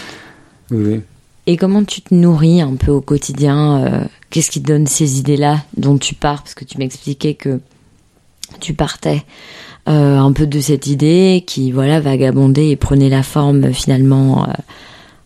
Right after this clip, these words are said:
Speaker 2: de ce qu'elle devait prendre. Euh, comment elles viennent, ces idées de quoi ?
Speaker 1: Bah, c'est un état d'esprit, en fait.
Speaker 2: Ok.
Speaker 1: C'est surtout, euh, euh, beaucoup d'observation.
Speaker 2: Ok.
Speaker 1: Et être attentif à,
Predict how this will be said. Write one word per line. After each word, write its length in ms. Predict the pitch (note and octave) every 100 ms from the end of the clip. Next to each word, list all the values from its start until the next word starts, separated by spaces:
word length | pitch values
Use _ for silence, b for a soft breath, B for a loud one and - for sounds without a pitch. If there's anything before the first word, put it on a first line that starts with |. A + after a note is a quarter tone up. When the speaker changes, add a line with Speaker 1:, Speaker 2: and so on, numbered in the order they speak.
| _
Speaker 2:
de 140 | C3 C3
ce 100 | -
qu'elle 220 | - B2+
devait 260 | B2+ B2 B2+
prendre. 480 | - - A3+ A3+ C#3+ - B B B B _ -
Euh, 440 | C3+ B2+ C#3 G1+ - - - _ _ _ _ _ _ _ _ _ _ _ _ _
comment 220 | D#3+ D#3
elles 100 | D#3
viennent, 260 | D3+ D3+ D3
ces 240 | D3 C3+
idées 180 | C3+ C#3
de 180 | C3+ C3+
quoi ? 420 | C3 C#3+ C3+ C3
Speaker 1:
Bah, 160 | D3 D3
c'est 180 | C3+ C#3+
un 120 | B2+
état 200 | C3 C3
d'esprit, 420 | B2 B2 - D3 C3+
en 60 |
fait. 300 | A#2 A2+ -
Speaker 2:
Ok. 260 | D#3 C#3+ C#3 -
Speaker 1:
C'est 220 | - B2
surtout, 640 | - B2+ - B2+ C3 C3 A#2+
euh, 480 | A2 G#2+ A2 G#2+ G#2+ B B B B B B B -
euh, 140 | - -
beaucoup 340 | C3 C3+ C#3
d'observation. 680 | C3 C3+ - B2 A2 - G2+ F#2 - -
Speaker 2:
Ok. 260 | D#3 C#3+ - -
Speaker 1:
Et 100 | A2
être 240 | A#2+ -
attentif 640 | C3 A#2+ A#2 C3+ C3+ C3+
à, 400 | A#2+ A#2 A2+ A2